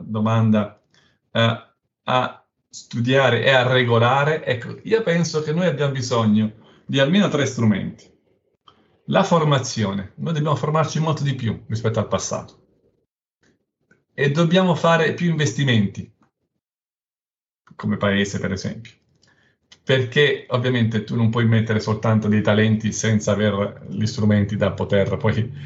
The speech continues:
sviluppare algoritmi o sistemi di, di regolamentazione. E poi abbiamo bisogno del coordinamento, cioè nessun informatico da solo può riuscire a comprendere il risultato.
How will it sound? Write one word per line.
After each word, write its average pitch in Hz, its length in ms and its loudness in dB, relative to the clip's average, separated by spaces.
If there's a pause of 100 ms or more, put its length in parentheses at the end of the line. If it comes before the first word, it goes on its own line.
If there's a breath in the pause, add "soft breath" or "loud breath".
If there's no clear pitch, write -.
sviluppare 113 1040 2
algoritmi 104 760 -2
o 104 200 2
sistemi 101 440 -2
di, 98 220 -4
di 95 80 -8
regolamentazione. 98 960 -8 (420 loud breath)
E 123 220 2
poi 226 320 2
abbiamo 175 480 2
bisogno 190 560 0
del 151 420 -2
coordinamento, 151 1000 0 (180)
cioè 113 520 0 (1160)
nessun 185 480 0
informatico 185 680 2
da 107 140 2
solo 117 680 -2
può 127 320 2
riuscire 127 380 -2
a 113 140 0
comprendere 120 560 0
il 104 60 0
risultato. 104 720 -4